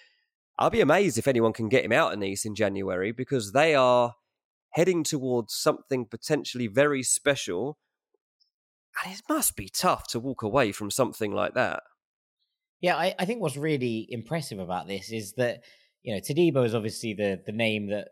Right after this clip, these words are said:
Speaker 2: was on everyone's lips in the summer. There was talk of him leaving, et cetera, et cetera. But kind of aside from him, it's a bit of a, misfits is the wrong word, but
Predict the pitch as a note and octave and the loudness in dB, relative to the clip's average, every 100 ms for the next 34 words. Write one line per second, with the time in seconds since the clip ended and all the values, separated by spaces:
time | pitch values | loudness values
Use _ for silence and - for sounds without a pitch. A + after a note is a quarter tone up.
0 | - G#2+ A2+ G#2 F#2+ G2 G#2 A#2 - G#2 | -12 -6 -4 -2 -4 -4 -4 -6 -6 -12
1 | G2+ - A#2+ A2+ G#2+ G2 - G2 F2 F#2+ | -8 -4 -2 -2 -4 -4 -8 -8 -10 -10
2 | G2 A2 G2 G#2 G2 F#2 F#2+ - F#2 - | -4 -4 -4 -6 -10 -12 -14 -14 -16 -12
3 | - G3 - G3 F#2+ _ _ _ - D#3 | -10 -10 -12 -14 -16 _ _ _ -2 0
4 | - _ - G3 A3 F3+ A#3+ C#4 A3 E3 | 0 _ -4 -2 -2 -2 0 0 0 0
5 | F#3+ B2+ G#2 A#2 - C#3+ B2+ A2+ _ _ | 0 0 -4 -4 -4 -2 -4 -6 _ _
6 | _ _ _ _ C#3 C3+ - D3 F#3 - | _ _ _ _ -20 -18 -6 -4 -4 -4
7 | A#2+ - B2 A2 A#2 A2+ A#2 C#3+ G2 F#2+ | -10 -10 -10 -4 -2 0 2 2 2 -2